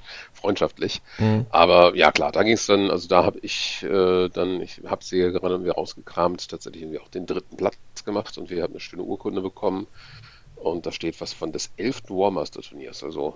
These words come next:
Speaker 1: und wir
Speaker 2: Oh
Speaker 1: haben
Speaker 2: Gott.
Speaker 1: die, die Göttinger zumindest schon mal zweistellig vorgelegt. So,
Speaker 2: Ja.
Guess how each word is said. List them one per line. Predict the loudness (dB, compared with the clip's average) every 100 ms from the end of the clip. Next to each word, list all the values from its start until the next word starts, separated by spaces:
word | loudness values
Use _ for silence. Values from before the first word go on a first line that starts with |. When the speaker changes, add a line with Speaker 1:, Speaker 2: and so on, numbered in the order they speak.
| -10
Speaker 1:
und | -14
wir | -2
Speaker 2:
Oh | 2
Speaker 1:
haben | 2 0
Speaker 2:
Gott. | -4
Speaker 1:
die, | -6
die | -8 -8
Göttinger | -8 -4 -2 0 -2
zumindest | -4 -4 -4 -8
schon | -2
mal | 0 0 -2 -8 -14 -20 _ -20 -20 -20 -20 -20 -20 -12
zweistellig | -4 -2 -2 -4
vorgelegt. | -2 -2 0 -4 -8 -16 -8
So, | 0 2
Speaker 2:
Ja. | 2